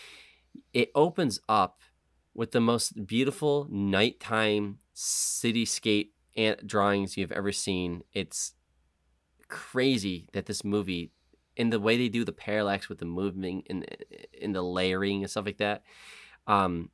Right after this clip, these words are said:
the attention to detail, every second is a work of art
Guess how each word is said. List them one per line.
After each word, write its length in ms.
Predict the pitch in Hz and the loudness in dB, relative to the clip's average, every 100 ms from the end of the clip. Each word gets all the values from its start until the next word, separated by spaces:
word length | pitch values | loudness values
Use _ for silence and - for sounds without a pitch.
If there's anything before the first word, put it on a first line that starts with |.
| _ _ _ _ _ | _ _ _ _ _
the 120 | 113 | 0
attention 440 | 101 - 120 - 117 | 0 0 -2 -2 -2
to 100 | 92 | -2
detail, 520 | 98 95 95 82 - - | 0 -2 -4 -6 -6 -6
every 400 | 113 131 139 147 | -6 -4 -6 -6
second 540 | - 113 - 90 82 - | -2 -2 -2 -6 -6 -6
is 200 | 90 82 | -6 -6
a 60 | 82 | -4
work 260 | 90 90 | -4 -4
of 120 | 80 - | -6 -2
art 300 | 85 69 | -2 -2